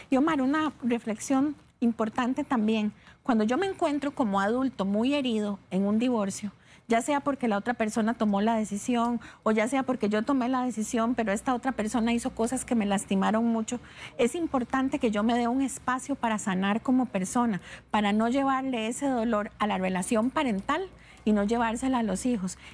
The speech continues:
Y si sentimos que no podemos solitos, busquemos ayuda, porque realmente esto puede causar mucho impacto, no solo en uno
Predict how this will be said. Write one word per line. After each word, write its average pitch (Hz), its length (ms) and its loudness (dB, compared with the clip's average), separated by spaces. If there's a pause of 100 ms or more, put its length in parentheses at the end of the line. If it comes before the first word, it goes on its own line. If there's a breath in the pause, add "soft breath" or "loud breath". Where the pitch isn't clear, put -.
Y 233 60 4
si 220 160 2
sentimos 240 640 2
que 196 120 -4
no 196 140 0
podemos 269 480 0
solitos, 247 520 -2 (240 loud breath)
busquemos 233 560 0
ayuda, 262 460 0 (300 loud breath)
porque 226 260 0
realmente 277 800 0
esto 247 320 -2
puede 254 280 -2
causar 247 440 0
mucho 262 300 0
impacto, 269 540 -2 (260 loud breath)
no 262 160 2
solo 339 260 0
en 302 160 2
uno 285 260 0